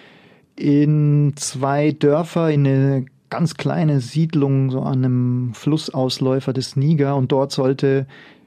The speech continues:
wie es im Programm hieß, die Übergabe von landwirtschaftlichen Großgerät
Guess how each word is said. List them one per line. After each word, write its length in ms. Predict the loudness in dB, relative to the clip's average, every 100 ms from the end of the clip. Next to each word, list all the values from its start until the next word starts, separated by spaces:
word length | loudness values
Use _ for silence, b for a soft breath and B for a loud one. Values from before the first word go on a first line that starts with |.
| B
wie 280 | -6 0 0
es 120 | 0
im 140 | 0 0
Programm 500 | -2 -2 -2 0 2
hieß, 400 | 2 0 -2 -4
die 160 | -6 -2
Übergabe 680 | 0 2 2 2 2 2 0
von 240 | -2 0 0
landwirtschaftlichen 1160 | 2 0 0 -2 -2 -8 -6 -6 -4 -6 -6
Großgerät 960 | -6 -2 -2 -2 -2 -2 0 -2 -6